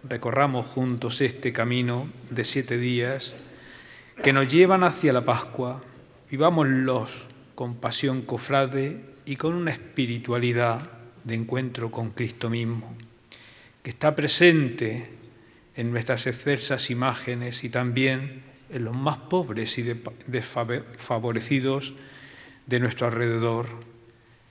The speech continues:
Seamos estos días la Verónica que enjuga el santo rostro del Nazareno, haciendo lo mismo en los sufrientes de nuestras calles.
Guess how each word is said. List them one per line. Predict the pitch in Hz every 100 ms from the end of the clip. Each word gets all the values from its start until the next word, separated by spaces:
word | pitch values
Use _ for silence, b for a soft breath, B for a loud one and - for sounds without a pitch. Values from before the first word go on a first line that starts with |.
| -
Seamos | - 131 135 143 135 123
estos | 127 - 135 117
días | 131 131 123 123 117 - - - -
la | 127
Verónica | 123 127 131 123 123 127 127 156 - - B B B B B -
que | 131
enjuga | 113 - 196 185 143 127
el |
santo | 120 - 156 143 - 131
rostro | 127 143 135 - 131 127
del | 123 120
Nazareno, | 123 120 123 123 123 123 139 156 - - - B B B B
haciendo | 123 120 156 156 156
lo | 147
mismo | 143 202 175 175
en | 156
los | 156 -
sufrientes | 139 - 131 123 113 113 120
de | 120
nuestras | 123 120 127
calles. | - - 120 113 120 135